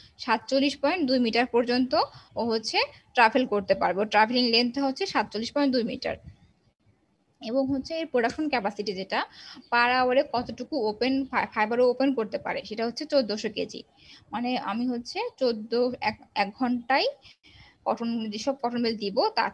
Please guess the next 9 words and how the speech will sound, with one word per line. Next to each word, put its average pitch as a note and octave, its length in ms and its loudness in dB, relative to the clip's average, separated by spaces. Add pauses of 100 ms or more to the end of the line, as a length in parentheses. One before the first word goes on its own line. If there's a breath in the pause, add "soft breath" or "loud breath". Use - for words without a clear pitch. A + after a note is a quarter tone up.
থেকে G#3 240 -6
আমি A3+ 360 -2 (260)
per G#3+ 200 2
hour-এ A3 400 2 (100)
চোদ্দশো C4+ 460 0
কেজি C4 280 2
পর্যন্ত A#3+ 500 -2
open A#3+ 360 0
fiber A3+ 380 0